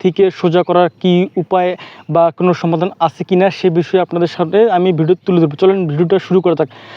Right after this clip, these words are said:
আপনারা দেখতে পাচ্ছেন এটা হচ্ছে আমার একটা করলার প্রজেক্ট। আমি already করলা, আহ, বিয়াল্লিশটা গাছ এখানে রোপণ করেছি। বিয়াল্লিশটা গাছে মাশাআল্লাহ ফল চলে আসছে। আর যে বিয়াল্লিশটা গাছ আছে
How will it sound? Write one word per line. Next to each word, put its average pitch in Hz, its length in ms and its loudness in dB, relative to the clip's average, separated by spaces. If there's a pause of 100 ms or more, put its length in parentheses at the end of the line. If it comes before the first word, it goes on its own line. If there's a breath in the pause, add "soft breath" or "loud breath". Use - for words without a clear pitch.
(240 loud breath)
আপনারা 185 300 0
দেখতে 170 220 -4
পাচ্ছেন 185 340 -2
এটা 180 220 2
হচ্ছে 175 180 0
আমার 175 180 0
একটা 185 160 -4
করলার 180 340 0
প্রজেক্ট। 151 360 -2
আমি 165 180 0
already 175 420 2
করলা, 175 300 2
আহ, - 480 -4
বিয়াল্লিশটা 175 500 0
গাছ 180 200 -2
এখানে 185 280 -2
রোপণ 175 280 -2
করেছি। 180 380 0
বিয়াল্লিশটা 165 500 0
গাছে 170 220 -2
মাশাআল্লাহ 170 500 0
ফল 170 120 -2
চলে 175 260 0
আসছে। 175 240 -4 (120)
আর 170 160 2
যে 165 160 0
বিয়াল্লিশটা 170 540 0
গাছ 170 200 -2
আছে 202 200 -2